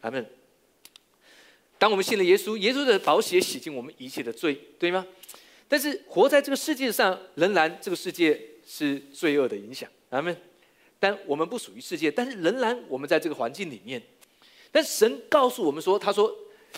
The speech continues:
呃，呃，“心中天良的亏欠已经洒去，身体用清水洗净了。”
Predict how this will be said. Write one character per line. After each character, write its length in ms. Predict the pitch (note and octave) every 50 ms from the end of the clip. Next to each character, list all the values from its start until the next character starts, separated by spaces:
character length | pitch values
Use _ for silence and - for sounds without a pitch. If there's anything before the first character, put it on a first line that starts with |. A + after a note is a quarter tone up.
| - - _ _ _ _
呃， 260 | - C#3+ C#3 C#3+ C#3 - - - - - - _ _ -
呃 240 | - C3+ C3 B2+ -
，“心 240 | - - G#3 G3+ G3
中 200 | F#3 F#3+ G3 F#3+
天 180 | - - G3 G3
良 120 | E3+ D3+
的 80 | D#3 D#3
亏 220 | - - F#3+ F#3
欠 180 | F#3 G3 E3+ -
已 60 | F#3+
经 160 | - - C3
洒 220 | B2+ - - - -
去， 200 | - - B2+ A#2+
身 280 | - - - E3 D#3+
体 180 | D#3+ C3+ A#2+ A#2
用 260 | B2+ C3+ C3+ B2+ - -
清 240 | - - D3+ D#3+ D#3+
水 200 | - - G#2+ A#2+
洗 200 | - - - G2
净 220 | - - C#3 A#2
了。” 100 | G#2+ G2+